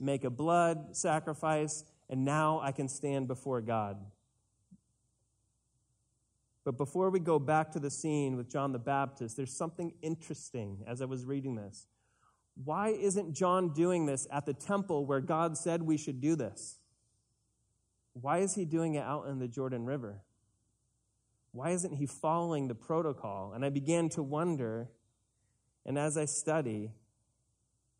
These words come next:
it had been four hundred years since God had been in that temple. That temple was empty.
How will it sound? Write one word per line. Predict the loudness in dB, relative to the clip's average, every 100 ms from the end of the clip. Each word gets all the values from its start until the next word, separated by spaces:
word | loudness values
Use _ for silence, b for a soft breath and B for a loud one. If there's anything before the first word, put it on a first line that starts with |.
| _ 0
it | 0
had | 0 0
been | 0
four | 0 -4 0 2 2
hundred | 0 0 0 0 0
years | 0 2 2 0 -4
since | -6 -6
God | 0 2 2
had | -2 -2
been | -2
in | 0
that | -2 -4
temple. | -6 -8 -6 -10 -10 -16 _ _ _ _ _ _ _ _ _
That | -6 -2
temple | -4 0 0
was | 0 -4
empty. | -4 -4 -4 -8